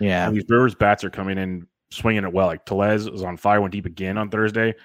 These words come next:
Speaker 2: Look at his last week or so. He's been starting versus right-handed pitching, and he's got, I think, three home runs the last week. He's crushing the baseball. Colton Wong swinging it well. Adames. There's a lot to, even Lo Cain's been okay his last few games back. Like, this Brewers offense, I don't mind. They're very affordable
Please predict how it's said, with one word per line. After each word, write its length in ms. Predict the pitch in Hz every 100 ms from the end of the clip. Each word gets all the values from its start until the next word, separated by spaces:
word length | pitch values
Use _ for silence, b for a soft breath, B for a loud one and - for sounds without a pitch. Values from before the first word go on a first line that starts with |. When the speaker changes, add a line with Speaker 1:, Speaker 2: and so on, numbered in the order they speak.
| B B
Speaker 2:
Look 140 | 110 113
at 40 |
his 100 | 117
last 220 | 123 -
week 180 | 98 104
or 100 | 117
so. 260 | - 117 117
He's 100 | 104
been 80 |
starting 340 | 101 - 107 107
versus 140 | 98
right-handed 300 | 101 101 95
pitching, 320 | 92 98 110
and 120 | 104 98
he's 120 | 90
got, 120 | 101
I 40 |
think, 120 | 107 92
three 140 | 113
home 160 | 117 107
runs 160 | 107
the 60 | 110
last 260 | 107 104
week. 260 | 104 107 104 b b b b
He's 160 | 104
crushing 380 | - - 107 110
the 60 | 98
baseball. 540 | 95 95 104 101 95 b b -
Colton 300 | 104 92 90
Wong 240 | 98 104
swinging 280 | - 107 104
it 60 |
well. 300 | 98 101 98
Adames. 600 | 85 98 101 104 98 - - b b b -
There's 160 | 117
a 60 | 143
lot 240 | 131 143
to, 120 | 113 110
even 200 | 143 135
Lo 140 | 135
Cain's 320 | - 110 123
been 100 | 107
okay 240 | 92 - 95
his 120 | 87
last 180 | 90 -
few 120 | 92
games 220 | 90 90
back. 280 | 92 87 90
Like, 140 | 92 -
this 140 | 107
Brewers 360 | - 123 135 120
offense, 360 | 110 110 110 107
I 60 |
don't 280 | 92 104 104
mind. 440 | 98 98 110 117 117 b b
They're 120 | 92
very 240 | 90 107 98
affordable 680 | - - 110 120 131 139